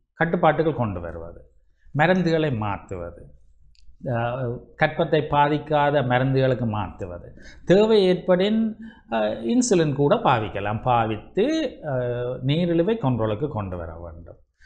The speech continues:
அவர்களுக்கு வேறு அங்கங்கள்ல தாக்கம் இருந்தால், உதாரணமாக பிளட் பிரஷர், உயர் குருதி அமுக்கம் இருந்தால் அதை சீர் செய்ய வேண்டும். அல்லது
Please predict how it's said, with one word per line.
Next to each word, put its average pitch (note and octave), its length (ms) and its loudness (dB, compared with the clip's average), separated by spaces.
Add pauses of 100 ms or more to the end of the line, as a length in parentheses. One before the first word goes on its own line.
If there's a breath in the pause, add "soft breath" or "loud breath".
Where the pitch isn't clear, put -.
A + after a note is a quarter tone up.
அவர்களுக்கு F#3+ 640 2
வேறு F3+ 300 6
அங்கங்கள்ல E3+ 640 2
தாக்கம் C#3+ 440 0
இருந்தால், A#2 360 0
உதாரணமாக C3 720 0
பிளட் B2 320 0
பிரஷர், A2 400 -4 (340 loud breath)
உயர் C3 300 4
குருதி A#2 320 0
அமுக்கம் G#2+ 380 -4
இருந்தால் C3+ 580 -4
அதை F#3 200 2
சீர் C#3 240 0
செய்ய F#2+ 320 -4
வேண்டும். E2+ 360 -14 (800 soft breath)
அல்லது F3 500 2